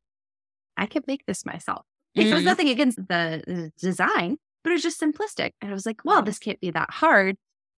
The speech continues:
Speaker 1: But I, what if I did something of my own mind,
Speaker 2: Mm-hmm.
Speaker 1: basically? And so I, I would say that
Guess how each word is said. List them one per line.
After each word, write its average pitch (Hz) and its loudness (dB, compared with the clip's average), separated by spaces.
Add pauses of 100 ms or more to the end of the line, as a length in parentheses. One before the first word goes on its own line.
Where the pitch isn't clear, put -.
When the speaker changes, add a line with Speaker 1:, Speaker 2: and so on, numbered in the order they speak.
(680)
Speaker 1:
But 196 4
I, 208 2
what 196 -4
if 190 -8
I 196 2
did 190 -6
something 185 -4 (120)
of 170 -4
my 170 -4
own 180 -2 (180)
mind, 175 -2
Speaker 2:
Mm-hmm. 190 0
Speaker 1:
basically? - -4 (880)
And 220 0
so 262 2
I, 226 2 (100)
I 302 4
would 381 0
say 330 2
that 233 -2